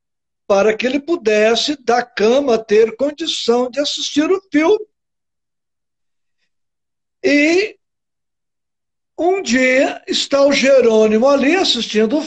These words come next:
filme, entrou uma jovem, atrasada, olhando já para a tela para pegar o que fosse possível do filme, para não perder mais nenhuma cena do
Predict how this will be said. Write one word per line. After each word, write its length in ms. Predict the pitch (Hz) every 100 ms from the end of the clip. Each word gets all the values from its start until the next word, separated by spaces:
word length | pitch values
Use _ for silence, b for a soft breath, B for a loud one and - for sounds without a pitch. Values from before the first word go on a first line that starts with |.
| -
filme, 360 | 262 269 311 330 _ _ _ _ _ _ _ _ _ _ _ _
entrou 500 | 269 294 - 233 233
uma 180 | 240 269
jovem, 680 | 262 - 202 208 214 214 285 _ _ _ _ _ -
atrasada, 1040 | 190 190 240 247 - 202 196 196 202 - - _ _ _ _ _ _ _ _ -
olhando 640 | 262 254 233 285 302 247
já 240 | - 226 233
para 200 | 220 214
a 60 | -
tela 380 | 208 254 285 233
para 240 | 220 214
pegar 320 | - 208 196
o 120 | 214 185
que 200 | 202 190
fosse 340 | - 226 226 220
possível 800 | - 202 - - 247 294 208 214
do 220 | 214 185 _
filme, 300 | 220 294 240
para 200 | - 214
não 180 | 220 254
perder 500 | 208 196 185 214 202
mais 360 | 202 208 185 -
nenhuma 400 | 175 190 247 240
cena 520 | - - 190 262 277 208
do 220 | 381